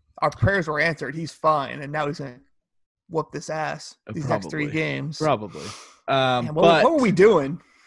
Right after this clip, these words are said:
Speaker 2: you, you know, I, <laughs> I, I agree with you. I think, I think tomorrow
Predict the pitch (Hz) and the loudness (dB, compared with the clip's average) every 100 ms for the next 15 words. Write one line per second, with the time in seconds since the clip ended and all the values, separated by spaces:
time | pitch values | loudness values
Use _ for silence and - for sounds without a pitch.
0 | _ - - _ 185 214 196 196 202 190 | _ -20 -20 _ 0 0 2 4 4 4
1 | 226 175 - 185 135 - - - - - | 4 2 0 0 -2 -4 -18 -20 -20 -20
2 | - - 208 143 196 220 185 151 170 135 | -6 2 2 4 6 6 6 6 6 6
3 | 127 135 - 185 - - 131 156 165 - | 4 2 0 -6 -6 -6 -4 -4 -4 -2
4 | 143 143 160 170 175 175 | 0 4 4 4 2 0